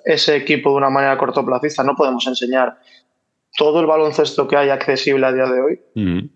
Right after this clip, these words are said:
Speaker 1: que, que es básicamente es todo. O sea, tú puedes acceder a cualquier parcela del baloncesto con el móvil en la mano, eh, que si entrenamientos de estos de, de skills coach, que si la última variante táctica de un partido de Euroliga,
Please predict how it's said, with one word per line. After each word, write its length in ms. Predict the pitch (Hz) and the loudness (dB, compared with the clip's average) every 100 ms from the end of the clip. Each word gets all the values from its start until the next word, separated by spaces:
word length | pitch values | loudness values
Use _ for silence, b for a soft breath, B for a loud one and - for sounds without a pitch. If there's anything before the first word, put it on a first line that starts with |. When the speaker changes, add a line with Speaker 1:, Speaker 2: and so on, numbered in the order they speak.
| - | -14
Speaker 1:
que, 120 | 113 | -12
que 140 | - | -8
es 80 | 120 | -4
básicamente 540 | 131 131 139 135 123 | -2 0 -2 -2 -2
es 140 | 120 - | -6 -2
todo. 180 | 135 165 | -2 -2
O 480 | - _ _ _ - | -6 _ _ _ -6
sea, 120 | 127 | -4
tú 120 | 120 | -4
puedes 200 | 120 131 | -4 -4
acceder 340 | 131 143 131 131 | -2 0 0 0
a 80 | |
cualquier 340 | 127 131 120 131 | 0 -2 -2 -2
parcela 360 | 135 127 139 | -2 0 0
del 80 | 131 | 0
baloncesto 720 | 127 127 127 139 - 131 120 b b b _ | 0 -2 -2 -4 -2 -4 -4 b b b _
con 160 | - 127 | -2 0
el 100 | 123 | 2
móvil 240 | 131 135 | 2 2
en 100 | 131 | 2
la 80 | 123 | 0
mano, 360 | 127 147 190 - _ B B B B _ | 0 0 -4 -10 _ B B B B _
eh, 360 | 131 135 131 127 | 0 2 2 0
que 100 | 135 | -2
si 160 | 127 135 | -2 -2
entrenamientos 680 | 131 127 131 131 139 143 143 | -2 0 0 0 0 0 0
de 60 | |
estos 280 | 151 165 156 | 0 0 0
de, 800 | 156 143 135 127 123 123 123 120 | 0 2 0 0 0 0 0 -2
de 160 | 120 127 | -4 -4
skills 340 | - 139 143 | -4 -4 -4
coach, 440 | - 131 120 113 - - | 0 0 0 -4 -8 -4
que 100 | 123 | -2
si 540 | - 120 117 123 120 120 B B B | 0 0 2 0 -2 -4 B B B
la 180 | 131 127 | -2 2
última 400 | 139 143 147 147 | 2 0 0 2
variante 400 | 147 139 139 143 | 2 2 0 -2
táctica 580 | 143 143 - - 156 156 | 0 -2 -2 -2 0 2
de 280 | 147 139 135 | 2 0 0
un 160 | 135 135 | 0 0
partido 340 | 139 131 143 | -2 0 0
de 60 | 147 | 0
Euroliga, 600 | 139 123 131 117 107 | 0 0 0 -2 -4